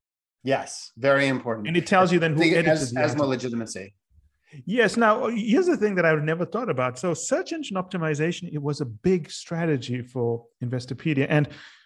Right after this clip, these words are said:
Speaker 2: around that, it was about getting the best people to write, but also constantly updating the articles.
Speaker 1: Mm-hmm. Mm-hmm.
Speaker 2: But how did you make Investopedia the authority on finance to get people to link to it?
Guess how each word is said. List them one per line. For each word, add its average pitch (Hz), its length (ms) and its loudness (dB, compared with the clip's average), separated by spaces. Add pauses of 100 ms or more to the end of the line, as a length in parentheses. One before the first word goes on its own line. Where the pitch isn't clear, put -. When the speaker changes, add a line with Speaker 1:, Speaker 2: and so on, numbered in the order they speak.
(340)
Speaker 2:
around 196 300 4
that, 165 140 2
it 147 120 -4
was 147 100 0
about 135 280 0
getting 196 440 -2
the 135 140 -6
best 147 400 -2
people 147 280 -2
to 127 120 -4
write, 127 420 -2
but 131 220 -4
also 147 420 -6
constantly 143 960 -4 (640)
updating 123 520 2
the 117 100 0
articles. 120 840 -8 (320)
Speaker 1:
Mm-hmm. 120 280 -8 (600)
Mm-hmm. 113 260 -10 (420)
Speaker 2:
But 175 80 0
how 381 280 0
did 311 200 0
you 185 440 0 (240)
make 156 560 0 (320)
Investopedia 143 720 -2
the 123 140 -2
authority 131 640 -2
on 113 140 -8
finance 123 880 -4
to 131 60 -8
get 127 240 -2
people 120 200 -4
to 117 100 -6
link 120 400 -2
to 120 120 -14
it? - 240 -20